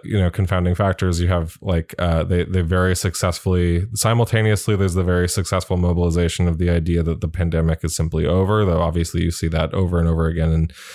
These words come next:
uh, as I'm mentioning with stuff like, with the Delta variant stuff that, like, a-, and obviously everything outside of the United States, that, like, we're very far from, we're, we're, like, far from even dreaming of the possibility of, uh,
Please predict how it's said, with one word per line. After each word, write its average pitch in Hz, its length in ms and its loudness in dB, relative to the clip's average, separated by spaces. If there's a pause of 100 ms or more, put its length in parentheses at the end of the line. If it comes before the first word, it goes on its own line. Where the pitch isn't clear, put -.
(300)
uh, 85 300 2
as 85 140 0
I'm 85 100 0
mentioning 80 280 0
with 82 100 0
stuff 82 200 -4
like, 82 160 0 (180)
with - 140 -4
the - 80 -4
Delta 82 260 0
variant 80 320 0
stuff - 300 -2
that, 82 160 -6
like, 80 220 -6 (200)
a-, 90 220 -2
and 90 240 -2
obviously 85 420 0
everything 85 360 -2
outside 90 400 0
of 87 80 0
the 87 60 2
United 80 360 0
States, 82 320 -2
that, 87 180 -2
like, 85 220 -4
we're 80 160 -4 (100)
very 85 280 0
far 87 400 0
from, 85 380 0 (460)
we're, 117 220 0
we're, 113 220 2
like, 107 160 2
far 117 200 2
from 113 160 2
even 101 360 2
dreaming 98 640 2
of 90 560 0
the 101 120 0
possibility 92 680 2
of, 85 240 0 (100)
uh, 85 400 2